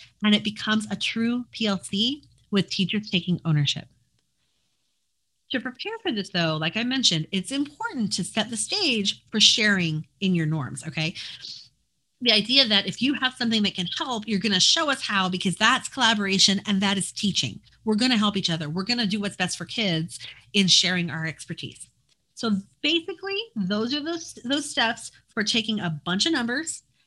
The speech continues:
and using them to change teaching for the better. So I'm gonna review those seven steps with you. One, you're gonna set a purpose, which is to leave with a plan.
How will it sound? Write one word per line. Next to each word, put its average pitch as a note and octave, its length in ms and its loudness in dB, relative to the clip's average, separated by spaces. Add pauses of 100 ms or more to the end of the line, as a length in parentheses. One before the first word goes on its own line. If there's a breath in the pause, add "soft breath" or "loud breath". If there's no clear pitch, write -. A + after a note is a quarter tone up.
(200)
and G#3 140 6
using A3 480 2
them F#3+ 280 -2
to G3+ 120 -4
change A3+ 500 0
teaching A3+ 540 2 (100)
for G3+ 260 2
the E3 100 4
better. D3 280 -2
So - 140 0
I'm F3 100 6
gonna B3 160 2
review A3+ 300 0
those G#3 240 -2
seven G3+ 240 -2
steps - 280 -4
with D#3+ 120 -8
you. B2+ 160 -10 (300 loud breath)
One, G#3 280 4
you're B3 100 4
gonna F#3+ 180 4
set G3+ 200 2
a A#3 60 2
purpose, A#3+ 420 -2
which G#3 180 2
is E3+ 140 0
to - 80 0
leave E3 240 2
with G3 140 -2
a - 20 -4
plan. E3+ 380 -4